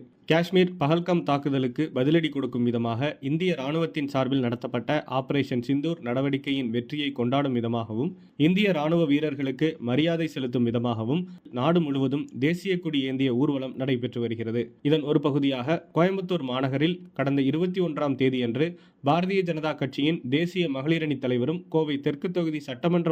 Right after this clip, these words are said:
உறுப்பினருமான வானதி சீனிவாசன் தலைமையில் தேசிய கொடி ஏந்திய பேரணி நடைபெற்றது. கோவையில் உள்ள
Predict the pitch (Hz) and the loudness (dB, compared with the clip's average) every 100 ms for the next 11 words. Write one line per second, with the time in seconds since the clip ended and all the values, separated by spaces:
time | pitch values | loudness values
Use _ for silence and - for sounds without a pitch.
0 | 139 139 139 139 131 127 127 156 165 - | 2 0 -2 -2 -2 -2 -4 -6 -8 -20
1 | - 131 165 185 185 175 156 143 139 139 | 0 2 2 2 -2 -4 -2 -2 -4 -4
2 | 127 127 123 127 175 - 127 180 202 180 | -2 -2 0 0 -2 -4 -2 -2 -2 -2
3 | 175 147 135 127 123 113 135 131 147 - | -2 -2 -2 0 -2 0 0 0 -2 -2
4 | 123 127 117 117 120 127 123 - 180 196 | -2 0 -2 -4 -2 -2 -2 4 6 6
5 | 185 156 139 | 4 4 0